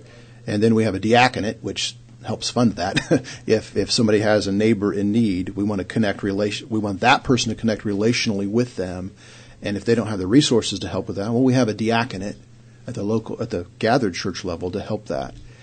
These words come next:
Um, but that's essentially our method. We're also transitioning our group, uh,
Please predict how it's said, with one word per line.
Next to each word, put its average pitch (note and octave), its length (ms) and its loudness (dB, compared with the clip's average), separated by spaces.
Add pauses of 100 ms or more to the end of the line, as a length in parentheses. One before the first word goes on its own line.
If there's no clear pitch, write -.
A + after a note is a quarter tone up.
(840)
Um, F2 520 -6
but F#2+ 440 -2
that's G2+ 380 0
essentially F#2+ 960 0 (560)
our G2 140 -6
method. G#2 500 -6 (260)
We're C3 140 10
also D3 240 10
transitioning B2+ 760 6
our G#2 180 0
group, A#2 520 6
uh, F#2+ 160 -2